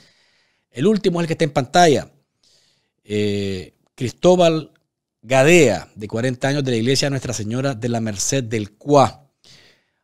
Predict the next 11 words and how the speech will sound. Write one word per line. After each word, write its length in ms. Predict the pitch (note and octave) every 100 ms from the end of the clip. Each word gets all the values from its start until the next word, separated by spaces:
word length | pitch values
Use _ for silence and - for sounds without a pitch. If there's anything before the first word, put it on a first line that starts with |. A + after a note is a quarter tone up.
| _
Antes, 640 | D3+ G3+ G3+ - D#3 -
el 160 | - A2
domingo, 580 | A2+ C3 G#3+ G3 C3+ C3+
los 120 | A2
sacerdotes 720 | A2 A#2 G#2+ C#3 D#3+ F#3 D#3+
Julio 320 | - D3+ E3
Ricardo 480 | C#3+ B2+ - C#3+ C#3
Norori 560 | C3+ B2 C#3+ C#3+ C#3+ C#3+
e 100 | A2+
Iván 260 | A2 C3 B2
Centeno, 720 | B2+ A2+ D#3 C#3 C#3 C3+